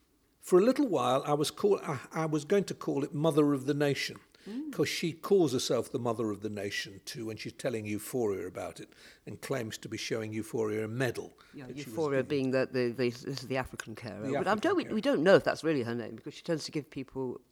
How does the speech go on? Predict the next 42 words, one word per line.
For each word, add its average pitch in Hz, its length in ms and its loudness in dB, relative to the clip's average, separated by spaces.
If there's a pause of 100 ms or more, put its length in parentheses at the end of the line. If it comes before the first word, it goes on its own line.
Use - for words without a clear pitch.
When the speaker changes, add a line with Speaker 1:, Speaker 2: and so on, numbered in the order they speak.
(200)
Speaker 2:
names, 143 160 4
Speaker 1:
Yes, 113 240 -2
Speaker 2:
doesn't 139 200 -8
Speaker 1:
she 156 40 -12
Speaker 2:
she? - 20 -6
Speaker 1:
does. 117 300 -4
Speaker 2:
Mm. 139 160 -12
Speaker 1:
But - 140 -12
Euphoria 113 500 0
seems 139 260 -12
quite 131 220 -14
a 104 60 -16
good 98 200 -14
name. 98 140 -16
Speaker 2:
Wonderful 117 340 -12
name. 104 240 -12 (280)
Speaker 1:
And, 156 340 0
um, 156 400 0 (1300)
I 185 100 4
did 151 260 2
toy 160 280 6
for 147 120 2
a - 20 2
little 160 220 0
while. 123 180 4
It 123 80 -6
was 127 140 0
on 131 120 2
my 123 140 0
computer 120 580 -2
as 101 120 -6
the - 80 -14
Mother 113 320 2
of 98 100 -6
the 110 100 -2
Nation, 127 420 -2
Speaker 2:
Mm. 131 120 -18 (240)
Speaker 1:
because 143 320 0
I 135 80 4
thought - 320 -2
she - 160 -4
would, 120 400 -6